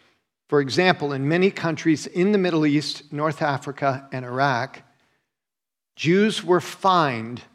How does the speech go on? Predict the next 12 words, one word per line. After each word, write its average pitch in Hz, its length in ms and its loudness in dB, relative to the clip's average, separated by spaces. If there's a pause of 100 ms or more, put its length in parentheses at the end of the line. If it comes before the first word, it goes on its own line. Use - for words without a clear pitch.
(240)
for - 180 -8
being 143 400 0
Jews, 127 600 -2 (2500)
forbidden 156 520 2
to 151 100 -6
buy 156 280 8
or 156 120 4
sell 156 320 4
property, 156 520 0 (960)
banned 156 380 2
from 165 200 -2
travel 160 600 6